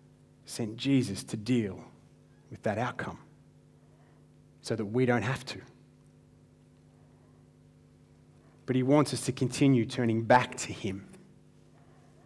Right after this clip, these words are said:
He wants us to not think, "It's just not that big a deal." It is a big deal.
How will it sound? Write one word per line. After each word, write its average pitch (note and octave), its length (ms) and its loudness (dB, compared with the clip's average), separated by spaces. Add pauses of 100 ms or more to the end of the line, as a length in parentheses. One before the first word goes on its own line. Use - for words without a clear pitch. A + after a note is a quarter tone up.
(800)
He - 60 -8
wants C3+ 300 2
us C#3+ 100 -2
to D3 100 0
not C3+ 220 4
think, B2+ 320 0 (380)
"It's - 100 -18
just - 300 -8
not A#2+ 140 -6
that G#2 160 -6
big G#2+ 120 -8
a G#2 60 -6
deal." G2 280 -10 (1600)
It A2+ 100 -4
is C3 140 2
a D3 40 2
big B2+ 200 0
deal. G2 320 -6